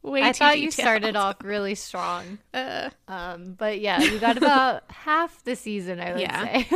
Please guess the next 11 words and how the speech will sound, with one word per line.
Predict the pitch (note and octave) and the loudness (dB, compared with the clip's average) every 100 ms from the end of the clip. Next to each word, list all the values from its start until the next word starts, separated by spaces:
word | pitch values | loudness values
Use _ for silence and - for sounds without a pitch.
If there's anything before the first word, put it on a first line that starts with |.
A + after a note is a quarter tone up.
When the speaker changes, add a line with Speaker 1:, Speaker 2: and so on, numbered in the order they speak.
| - G4 - | 0 0 0
Speaker 2:
<laughs> | F#4 | -2
Speaker 1:
Uh, | B3+ C4+ C4 C4+ C#4 D4 - _ _ _ - D#4 | -2 -2 -4 -6 -6 -8 -12 _ _ _ 2 4
okay, | E4 C4+ B3 G#3+ - - | 4 2 0 -2 -6 0
are | B3+ | 0
you | A#3+ | 2
ready | A#3 B3 | 0 -2
to | - B3+ | -4 -2
go? | A#3 | 2
Speaker 2:
Still, | G#3 F#3 | 2 4
admirable | G3 A#3 B3 C#4 A#3 G3 | 6 6 6 0 2 0
effort. | G3 - - - | -2 -8 -14 -14